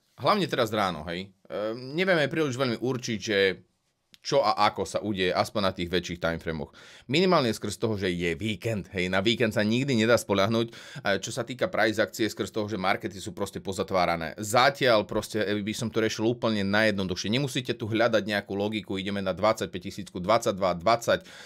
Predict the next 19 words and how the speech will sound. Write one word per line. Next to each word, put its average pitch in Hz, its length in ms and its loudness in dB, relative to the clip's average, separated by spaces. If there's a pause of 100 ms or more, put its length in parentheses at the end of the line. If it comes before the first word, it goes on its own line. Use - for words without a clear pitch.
(140)
alebo 113 400 4
ideme 110 240 2
na 101 160 0
tridsaťtisícku 117 720 -2
a 104 160 6
tak 113 160 0
ďalej. 101 320 4
Nie, 127 400 2
vôbec 143 400 4
si 110 160 -2
netreba 113 320 2
komplikovať 110 480 2
život. 117 400 2 (240)
Úplne 165 480 4
najjednoduchšie, 107 880 4
čo - 160 -4
sa 107 160 0
týka 95 400 -2
chartov. 95 560 0